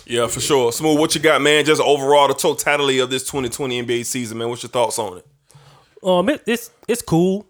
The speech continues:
Speaker 2: Um, I haven't been a huge fan of this season. Um, personally, I think, and I get it, you know, based off covid last year, um, having to go down from eighty-two games to seventy-two games. Um, too many back-to-backs, too many, you know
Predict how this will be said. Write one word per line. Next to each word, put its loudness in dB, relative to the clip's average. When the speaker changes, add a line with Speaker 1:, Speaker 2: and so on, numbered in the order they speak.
Speaker 2:
Um, -6
I -6
haven't -4
been -4
a -4
huge -6
fan -6
of -6
this -8
season. -8
Um, -6
personally, -6
I -6
think, -8
and -2
I 0
get -2
it, -4
you 0
know, -2
based -6
off -6
covid -4
last -6
year, -8
um, -6
having -2
to -6
go -2
down -2
from -8
eighty-two -6
games -8
to -14
seventy-two -10
games. -14
Um, -8
too -4
many 0
back-to-backs, -6
too -6
many, -2
you -6
know -4